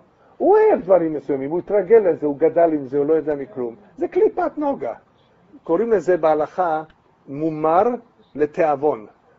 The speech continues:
<laughs> אחד שעובר על התורה, אבל הוא עושה את זה לתיאבון, הוא לא עושה את זה להכעיס, הוא לא עושה את זה in spite. אני יודע שזה האמת,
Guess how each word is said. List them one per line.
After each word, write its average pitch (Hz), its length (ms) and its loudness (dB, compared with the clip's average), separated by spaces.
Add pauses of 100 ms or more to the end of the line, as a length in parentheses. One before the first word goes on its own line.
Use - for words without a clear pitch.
<laughs> - 560 -14
אחד 262 260 -6
שעובר 208 300 0
על 220 180 0
התורה, 214 460 -4
אבל 185 120 -6
הוא 190 100 0
עושה 233 160 -4
את 214 80 0
זה 190 80 -2
לתיאבון, 160 560 -6
הוא 151 140 -12
לא 240 80 -4
עושה - 300 -8
את 135 80 -14
זה 135 100 -6
להכעיס, 131 800 -12 (400)
הוא 131 120 -8
לא 185 140 0
עושה 175 200 -2
את 151 60 -6
זה 156 80 -8
in - 380 -14
spite. - 420 0 (460)
אני 156 160 -12
יודע 196 320 2
שזה 240 260 2
האמת, 247 340 4